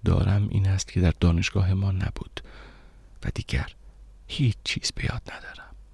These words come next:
بعد از تمام شدن مهمانی از من پرسید کجا می‌روم و من هم گفتم که به خانه می‌روم. مرا به خانه‌اش دعوت کرد.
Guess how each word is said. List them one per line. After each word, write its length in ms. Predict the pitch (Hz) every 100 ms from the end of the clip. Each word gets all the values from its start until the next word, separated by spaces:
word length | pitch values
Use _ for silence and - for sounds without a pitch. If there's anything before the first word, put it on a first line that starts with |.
| -
بعد 180 | 71 90
از 100 | 92
تمام 320 | 101 98 92
شدن 320 | - 92 90
مهمانی 440 | 95 95 95 95 104
از 120 | 95
من 200 | 92 95
پرسید 360 | 95 95 101
کجا 340 | - - 90 95
می‌روم 460 | 95 85 82 82 -
و 140 | - 92
من 180 | 95 95
هم 200 | 95 95
گفتم 400 | - - 92 92
که 140 | -
به 240 | 90 90 92
خانه 320 | - 90 85
می‌روم. 400 | 98 98 - - - - - - - - - - - - -
مرا 160 | 110
به 60 | 135
خانه‌اش 460 | - 107 113 120 -
دعوت 320 | - - -
کرد. 220 | -